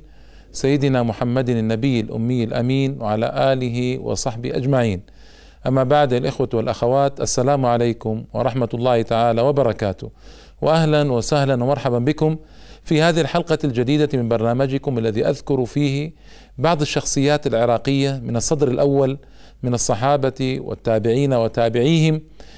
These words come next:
إلى يوم الناس هذا إن شاء الله تعالى. واليوم في الحقيقة رجل ابتلي في أرض العراق، وسجن في أرض العراق، وتوفي في أرض العراق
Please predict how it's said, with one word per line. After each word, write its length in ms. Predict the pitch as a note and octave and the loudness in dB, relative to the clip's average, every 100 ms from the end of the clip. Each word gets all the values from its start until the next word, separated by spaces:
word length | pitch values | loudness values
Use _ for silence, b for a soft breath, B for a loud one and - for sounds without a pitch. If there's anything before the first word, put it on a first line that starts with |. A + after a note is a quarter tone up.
| B B | B B
إلى 220 | F#3 F3 | 2 4
يوم 160 | D#3+ D3 | 4 4
الناس 320 | C3+ C3 - | 2 0 0
هذا 480 | A#2 A#2+ A2+ A#2+ - | 0 0 0 -2 -2
إن 80 | B2+ | -2
شاء 200 | D3+ C3 | 0 0
الله 220 | B2 G2+ | 0 0
تعالى. 380 | - F2 G2 - - - | -2 -4 -6 -12 -16 -2
واليوم 420 | D#3+ F3+ F3+ E3+ - - B B B B B B | 2 4 4 2 -4 -18 B B B B B B
في 80 | D3 | -4
الحقيقة 800 | C3+ C#3 F3 E3 - D#3 - - | -2 0 0 0 0 -2 -2 -2
رجل 480 | D#3+ D3+ D#3 D3+ D3+ - - b b b b - | 0 2 4 2 0 -8 -20 b b b b -2
ابتلي 520 | D3 - A#3+ F3+ C3 | 0 2 4 4 4
في 160 | C#3 C3+ | 2 0
أرض 160 | A2 | 0
العراق، 600 | G#2 G2 A#2 G2 - - - - - b b b b b | 0 0 2 0 -4 -14 -16 -20 -20 b b b b b
وسجن 500 | C3 - F#3 D#3+ C3+ | -2 2 2 2 0
في 180 | C3 B2+ | 0 0
أرض 180 | A#2+ A#2+ | 0 0
العراق، 640 | G#2+ A#2 C3+ C3+ - - - - b b b b | 0 0 0 -2 -6 -18 -20 -20 b b b b
وتوفي 520 | A#2+ C#3+ D#3+ - B2 | -2 0 0 0 -2
في 160 | - B2 | 0 -4
أرض 160 | G#2 | -2
العراق 560 | G2 F2+ F#2 E2 - | -2 -2 -2 -6 -12